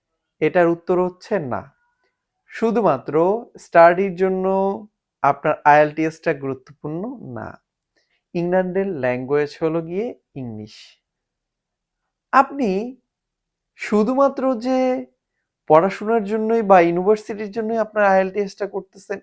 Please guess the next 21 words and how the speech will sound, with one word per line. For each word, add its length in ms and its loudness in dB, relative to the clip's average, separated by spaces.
এমন 300 0
কিন্তু 400 -12
না। 240 -14
আপনার 640 4
জীবনের 560 -4
জন্য 560 -8
আপনার 280 -2
আইএলটিএসটা 920 -2
দরকার। 540 -2
যখন 320 2
একবার 280 0
মন 300 -6
স্থির 260 -6
করে 220 -4
ফেলেছেন 680 -4
যে 180 0
আপনি 280 0
এই 100 -2
দেশে 260 -6
চলে 240 0
আসবেন, 440 -6